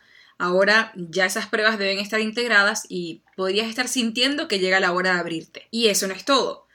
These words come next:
No solamente Júpiter va a entrar en Escorpio. El diecisiete de octubre, Mercurio entra en Escorpio. El veintidós de octubre, el Sol entra en Escorpio.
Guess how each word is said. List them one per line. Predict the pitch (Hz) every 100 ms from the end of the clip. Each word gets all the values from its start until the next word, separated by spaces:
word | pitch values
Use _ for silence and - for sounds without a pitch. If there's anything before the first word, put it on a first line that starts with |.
| _ - -
No | 240
solamente | 302 294 269 254
Júpiter | - 277 190 180 160
va | 180
a |
entrar | 185 185
en |
Escorpio. | 190 - 175 165 131 - _ _ - -
El | 202
diecisiete | 214 208 202 277 302
de |
octubre, | 262 - 190 180 180 -
Mercurio | 202 202 190 233 262 247 254 -
entra | 190 180
en | 180
Escorpio. | 180 - 175 170 - - _ _
El | - 190
veintidós | 185 180 196
de | 226
octubre, | 226 202 165 160 160 _ _ _
el | 196
Sol | 185 - 233 175 -
entra | 190 190 180
en |
Escorpio. | 175 - 165 165 - -